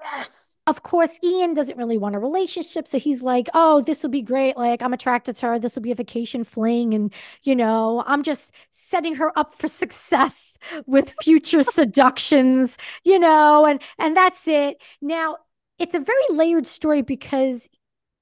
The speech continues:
Speaker 2: Ian is dealing with P T S D and there's some things going on in his life.
Speaker 1: Oh, okay.
Speaker 2: Also, you start to learn that there's also more to, um, Vera's story as well.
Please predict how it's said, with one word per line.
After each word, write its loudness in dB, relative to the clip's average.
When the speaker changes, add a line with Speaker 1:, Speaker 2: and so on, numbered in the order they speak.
Speaker 2:
Ian -2
is -4
dealing -2
with -4
P -8
T -6
S -2
D 0
and 0
there's -2
some -6
things -6
going -2
on -2
in -4
his -4
life. -14
Speaker 1:
Oh, -8
okay. -10
Speaker 2:
Also, 4
you 6
start -2
to -6
learn -4
that -4
there's -2
also -4
more -2
to, -6
um, -6
Vera's -2
story -4
as -6
well. -2